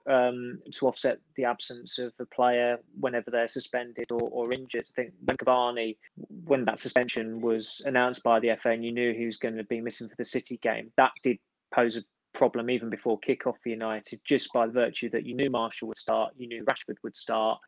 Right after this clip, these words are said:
Greenwood is afflicted with second season syndrome, and after Stone scored,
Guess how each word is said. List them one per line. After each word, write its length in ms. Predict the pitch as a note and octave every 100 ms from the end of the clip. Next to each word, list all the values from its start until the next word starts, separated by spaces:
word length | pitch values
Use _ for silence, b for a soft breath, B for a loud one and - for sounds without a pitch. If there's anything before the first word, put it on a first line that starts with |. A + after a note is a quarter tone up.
| _ C#3+ -
Greenwood 500 | - B2+ C#3 B2+ G#2+ - - _ _ B B B B -
is 160 | C3+
afflicted 440 | - C3 A2+ A#2+ A2+
with 80 | -
second 360 | B2+ - A#2+
season 340 | C3 A#2+ A2+ A2
syndrome, 680 | C3 B2 A#2+ A#2 A2+ A#2
and 100 | B2
after 280 | C3+ B2+ A#2+
Stone 360 | - B2 A#2 A2
scored, 440 | - C3 A2+